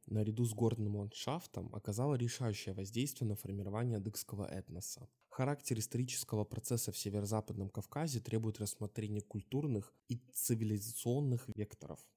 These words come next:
воздействовавших на адыгов через Черноморско-Средиземноморский бассейн. Все значимые культурные и политические контакты с Египтом,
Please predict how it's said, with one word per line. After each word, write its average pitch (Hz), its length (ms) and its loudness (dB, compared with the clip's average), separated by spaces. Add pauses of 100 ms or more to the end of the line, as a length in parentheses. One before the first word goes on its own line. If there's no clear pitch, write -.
(160)
воздействовавших 110 800 4
на 101 140 0
адыгов 127 320 0
через - 240 -4
Черноморско-Средиземноморский 104 1600 0
бассейн. - 580 -4 (280)
Все 123 160 6
значимые 127 480 4
культурные 123 480 4
и 104 40 0
политические 104 600 -2
контакты 104 480 -2
с - 140 -2
Египтом, 123 680 0